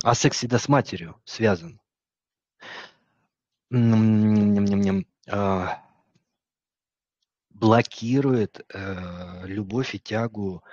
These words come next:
здоровую к сексуальной игре, к сексу, как процессу удовольствия, удовлетворения и так далее. И это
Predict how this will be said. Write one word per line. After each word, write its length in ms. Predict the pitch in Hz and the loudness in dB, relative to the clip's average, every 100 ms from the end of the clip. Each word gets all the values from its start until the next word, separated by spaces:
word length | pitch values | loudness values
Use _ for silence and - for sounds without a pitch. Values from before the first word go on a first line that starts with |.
| - | -20
здоровую 800 | 90 98 98 107 107 98 95 80 - | -6 -2 0 0 -2 -2 -4 -6 -12
к 360 | - 107 107 - _ _ - | -4 -2 -4 -8 _ _ -12
сексуальной 640 | - - 104 98 92 92 | -10 -2 0 2 2 0
игре, 400 | 87 107 135 143 | 0 2 4 4
к 80 | 131 | 2
сексу, 600 | - 113 123 120 - 107 | -4 0 0 0 -4 -4
как 260 | - 90 - | -4 -6 -6
процессу 720 | - 90 - 120 - 104 104 - - - - | -8 -4 -2 -2 -2 -6 -6 -10 -18 -18 -12
удовольствия, 680 | 101 95 95 113 120 - 95 | -2 0 2 2 0 -2 -10
удовлетворения 880 | 85 87 87 92 95 107 113 110 104 | -10 -10 -8 -4 0 2 2 2 0
и 120 | 95 | 0
так 240 | 107 92 | -2 -2
далее. 280 | 80 80 - _ _ - - - - - _ _ - | -6 -12 -16 _ _ -20 -18 -18 -20 -20 _ _ -4
И 160 | 117 - | -2 6
это 680 | 127 170 - 143 143 143 | 6 6 4 4 6 4